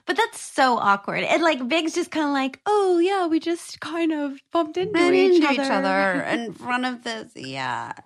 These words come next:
Speaker 2: this Holiday Inn here. <laughs>
Speaker 1: Yeah, you know, we just thought we'd pop in this cheap hotel for a drink or something.
Speaker 2: We always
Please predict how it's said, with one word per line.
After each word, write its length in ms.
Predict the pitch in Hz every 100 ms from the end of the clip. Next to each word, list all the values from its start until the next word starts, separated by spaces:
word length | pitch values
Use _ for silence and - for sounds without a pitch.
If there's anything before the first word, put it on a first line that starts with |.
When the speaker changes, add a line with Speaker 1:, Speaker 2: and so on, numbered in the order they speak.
| _
Speaker 2:
this 280 | 131 262 - _ - - - - - -
Holiday 500 | - - - - -
Inn 180 | - 180
here. 640 | 226 - 113 131 302 277 233
<laughs> 60 | - _ - -
Speaker 1:
Yeah, 220 | 427 403
you 160 | 330 349
know, 160 | 339 320
we 80 |
just 160 | 320 311
thought 140 | 302
we'd 340 | 285 277 247 240 _
pop 240 | - 285 285
in 160 | 269
this 340 | 269 262 - _ _
cheap 200 | - 294
hotel 320 | 285 277 285 277
for 180 | 269
a 60 | 262
drink 440 | 247 339 339 285
or 80 | 254
something. 680 | 233 247 233 - 247 240 247
Speaker 2:
We 140 | 339 339
always 340 | 330 285 294